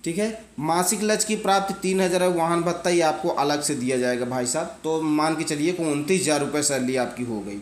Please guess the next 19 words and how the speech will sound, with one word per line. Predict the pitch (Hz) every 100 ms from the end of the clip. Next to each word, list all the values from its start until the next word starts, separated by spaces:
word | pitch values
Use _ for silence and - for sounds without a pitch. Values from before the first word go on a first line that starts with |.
| -
ठीक | 165 220
है। | 302 - - - - -
चलिए | - 160 143 123 - - 170
देखिए, | 170 202
सैलरी | 202 180 185 208
भी | 196
अभी | 208 196 202
आपकी | 190 185
क्या | 196 196
है, | 202
बढ़ती | 180 180 185 180
जा | 175
रही | 170 156
है, | 127
ध्यान | 143 160 180
से | 175
देखिएगा, | 170 160 175 139
ठीक | 131 202 220
है। | 254